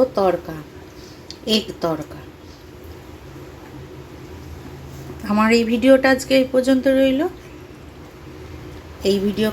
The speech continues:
কেমন লাগলো অবশ্যই একটা লাইক আর কমেন্ট করে জানিও। আসবো আবার একটা নতুন ভিডিও নিয়ে।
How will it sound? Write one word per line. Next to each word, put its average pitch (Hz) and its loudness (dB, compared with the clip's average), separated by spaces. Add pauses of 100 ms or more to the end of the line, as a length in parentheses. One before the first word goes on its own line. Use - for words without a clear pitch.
কেমন 220 4 (120)
লাগলো 247 4 (180)
অবশ্যই 269 6
একটা - -2 (160)
লাইক 214 0 (100)
আর 208 -4 (100)
কমেন্ট 214 0 (100)
করে 214 0 (500)
জানিও। 165 -2 (1160)
আসবো 208 4 (100)
আবার 226 4 (100)
একটা - -4 (120)
নতুন 226 0 (140)
ভিডিও 233 2 (100)
নিয়ে। 285 6